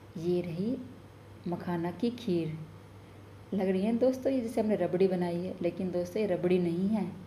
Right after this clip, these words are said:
ये है मखाना की खीर। तो इस नवरात्रे में जब भी आपको कुछ मीठा खाने का मन करे, आप इसे बनाएं। यहाँ पर इसे गार्निश कर देंगे हम कुछ ड्राई फ्रूट्स के साथ।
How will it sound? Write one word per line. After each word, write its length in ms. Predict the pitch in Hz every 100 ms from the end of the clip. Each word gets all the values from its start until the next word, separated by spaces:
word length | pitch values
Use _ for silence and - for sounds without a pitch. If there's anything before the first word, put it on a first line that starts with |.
| - - -
ये 140 | 185
है 180 | 190 233
मखाना 420 | 190 185 175 175 175
की 160 | 185
खीर। 420 | - 180 160 156 - - - -
तो 60 | -
इस 120 | 175
नवरात्रे 500 | 180 160 170 160 190 190
में 320 | 202 254 -
जब 200 | 190 190
भी 120 | 214
आपको 180 | 202 202
कुछ 220 | 214 208
मीठा 260 | 180 180 208
खाने 280 | 196 185
का 120 | 175 175
मन 180 | 170
करे, 280 | 170 175 294 - - - - -
आप 100 | 180 180
इसे 200 | - 175
बनाएं। 400 | 170 165 214 302 - - - - - - - - - 196
यहाँ 220 | 185 180
पर 80 | 190
इसे 200 | 190 190
गार्निश 360 | 175 170 185 -
कर 140 | 185
देंगे 280 | 170 175 180
हम 140 | 233 302 - -
कुछ 160 | 202 -
ड्राई 160 | 175
फ्रूट्स 280 | 165 190 -
के 120 | -
साथ। 320 | 202 240 269